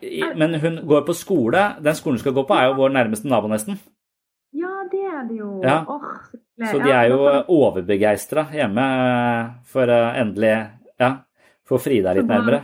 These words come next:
Speaker 1: Ja.
Speaker 2: Bo masse som barnevakt og
Speaker 1: <laughs> Ja, og bare, jeg, Amelie synes jo det er så stas også, så de var vel innom her om dagen, for de skulle se på en leilighet på Lund, tror jeg.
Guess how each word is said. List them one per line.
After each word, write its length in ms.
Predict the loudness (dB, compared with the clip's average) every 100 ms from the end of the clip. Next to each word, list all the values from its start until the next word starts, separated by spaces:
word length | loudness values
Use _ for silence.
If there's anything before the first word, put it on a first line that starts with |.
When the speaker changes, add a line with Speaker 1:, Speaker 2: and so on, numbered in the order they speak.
| -4
Speaker 1:
Ja. 260 | 0 0 0 -6 _ _ -10 -10 _
Speaker 2:
Bo 280 | -10 -6 -6
masse 640 | -6 -10 -12 -8 -8 -8 -10
som 100 | -8
barnevakt 720 | -6 -6 -6 -8 -10 -18 -8
og 400 | -6 -4 -4 -6 -8 -18 -20
Speaker 1:
<laughs> 320 | -20 -20 0
Ja, 280 | 4 4 4
og 100 | 2
bare, 240 | 2 4
jeg, 460 | 4 4 2 -4 -6 -8 -8
Amelie 480 | -6 -4 -2 -2
synes 220 | -2 -6 -2
jo 60 |
det 100 | 0
er 60 | 0
så 120 | -2
stas 300 | -2 -2 -2
også, 240 | -8 -6
så 340 | 0 0 0 -2
de 160 | -2
var 160 | 2 2
vel 100 | 4
innom 260 | 2 2 2
her 160 | 2
om 80 | 2
dagen, 320 | 2 0 0 -4
for 80 |
de 60 | -6
skulle 420 | -6 0 2 2
se 120 | 2 0
på 60 |
en 60 | 2
leilighet 280 | 2 2 0
på 100 | 0
Lund, 240 | 0 0
tror 120 | -2
jeg. 120 | -2